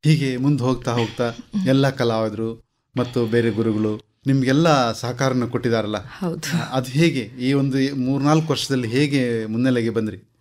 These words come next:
Speaker 2: ನಂದು ಫ್ರೆಂಡ್ಸ್, ಮೇನ್ ಆಗಿ ನಾನೀಗ ಟೊಯೋಟಾದಲ್ಲಿ ವರ್ಕ್ ಮಾಡುದು.
Speaker 1: ಹಾ, ಹಾ.
Speaker 2: ಟೊಯೋಟಾದಲ್ಲಿ ಫಸ್ಟ್ ಪ್ರಕೃತಿ ಅಂತ ಇದ್ದಾರೆ.
Speaker 1: ಹ್ಮ್.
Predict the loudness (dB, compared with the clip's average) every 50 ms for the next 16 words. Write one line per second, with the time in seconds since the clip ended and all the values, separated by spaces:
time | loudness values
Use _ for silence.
0 | _ _ -4 0 0 2 2 0 0 -2 -4 -2 0 0 0 0 -2 -4 -4 -4
1 | -4 -4 -2 -2 -2 -2 0 0 2 2 0 0 0 0 -2 0 2 2 2 2
2 | 2 0 0 2 4 4 4 4 2 -2 -2 -2 -2 -2 -2 -2 -2 -4 -4 -6
3 | -8 -6 -6 -6 -8 -8 -2 2 4 4 2 2 -2 -18 -16 -16 -8 0 4 4
4 | 6 6 4 2 2 0 2 2 2 2 2 2 2 2 4 4 4 4 4 2
5 | 0 -4 -4 -6 -6 0 4 4 4 4 4 0 0 0 0 0 2 2 2 4
6 | 4 4 4 4 2 2 2 0 0 0 -2 -2 -2 0 -2 -2 -2 -4 -6 -8